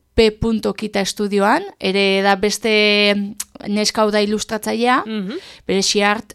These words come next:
Speaker 1: eta, bueno, berak ere dauka, ba, euskal emakume sortzaile ezberdinen lanak,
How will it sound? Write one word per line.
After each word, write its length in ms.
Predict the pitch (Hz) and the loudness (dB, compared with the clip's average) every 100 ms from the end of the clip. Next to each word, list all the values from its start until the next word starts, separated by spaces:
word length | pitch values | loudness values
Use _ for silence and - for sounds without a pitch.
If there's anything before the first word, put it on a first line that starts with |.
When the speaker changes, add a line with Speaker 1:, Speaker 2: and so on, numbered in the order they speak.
| - | -8
Speaker 1:
eta, 340 | 208 196 185 | -6 -2 -2
bueno, 320 | 185 180 170 - | 0 -2 -4 -8
berak 400 | 170 190 190 196 | -4 -2 -2 -2
ere 160 | 185 | -2
dauka, 320 | 185 185 202 220 | 0 -2 -2 0
ba, 100 | 180 | 0
euskal 640 | 175 - 185 180 175 175 | -2 -2 0 2 0 0
emakume 920 | 175 180 185 185 180 180 175 175 175 175 | -2 -2 -6 -6 -4 -4 -2 -2 -4 -4
sortzaile 460 | 180 170 190 185 | -8 -6 -4 -4
ezberdinen 480 | 180 180 175 180 180 | -4 -6 -4 -4 -2
lanak, 400 | 185 214 320 - | 0 2 0 -2